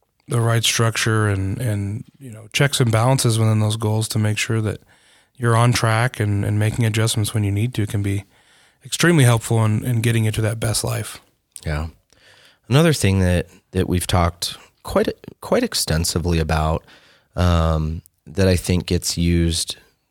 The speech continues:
Speaker 2: quite a bit within a person's wellness journey is, is comfortable being uncomfortable.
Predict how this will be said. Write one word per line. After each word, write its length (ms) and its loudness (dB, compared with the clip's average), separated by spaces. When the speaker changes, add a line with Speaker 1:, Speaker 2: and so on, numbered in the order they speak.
Speaker 2:
quite 260 0
a 60 2
bit 360 0
within 400 0
a 40 0
person's 460 -2
wellness 380 -2
journey 320 -2
is, 200 -2
is 500 2
comfortable 500 0
being 300 2
uncomfortable. 760 -4